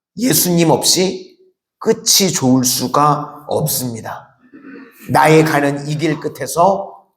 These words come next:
나는 주님을 보리라. 이걸 찬양으로 제가 불러드리면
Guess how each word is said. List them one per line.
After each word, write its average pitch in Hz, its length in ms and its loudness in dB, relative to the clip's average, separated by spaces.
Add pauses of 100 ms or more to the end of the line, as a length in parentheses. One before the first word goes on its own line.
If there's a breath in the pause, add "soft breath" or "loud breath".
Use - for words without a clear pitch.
나는 127 560 -2 (560 soft breath)
주님을 123 720 2
보리라. 110 600 -2 (920)
이걸 127 220 4
찬양으로 165 440 2
제가 127 240 2
불러드리면 113 640 -2